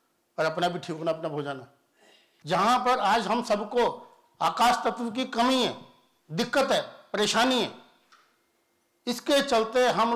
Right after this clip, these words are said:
लोग कहीं ना कहीं कम या ज्यादा दुखी कह सकते हैं, depression में कह सकते हैं, aggression में कह सकते हैं, या छोटी छोटी बात पे, अ, ज्योतिषी लोग क्या बोलते हैं, क्या बोलते हैं,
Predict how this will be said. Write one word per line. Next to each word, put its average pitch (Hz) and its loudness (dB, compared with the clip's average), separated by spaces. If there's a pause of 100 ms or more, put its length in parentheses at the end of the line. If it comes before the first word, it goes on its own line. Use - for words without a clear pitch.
लोग 233 2
कहीं 220 0
ना 226 2
कहीं 226 -2
कम 247 0
या 226 4
ज्यादा 175 0 (1000)
दुखी 220 0
कह 214 2
सकते 208 -6
हैं, 226 0
depression 202 -2
में 214 0
कह 196 0
सकते - -6
हैं, 202 2
aggression 190 -4
में 208 -2
कह 190 0
सकते 180 -8
हैं, 202 -2
या 190 -2 (480)
छोटी 269 0
छोटी 247 0
बात 202 2
पे, 214 0 (400)
अ, - 0 (220)
ज्योतिषी 196 -4
लोग 220 0
क्या 226 2
बोलते 220 0
हैं, 269 -4 (1160)
क्या 196 2
बोलते 220 0
हैं, 240 -2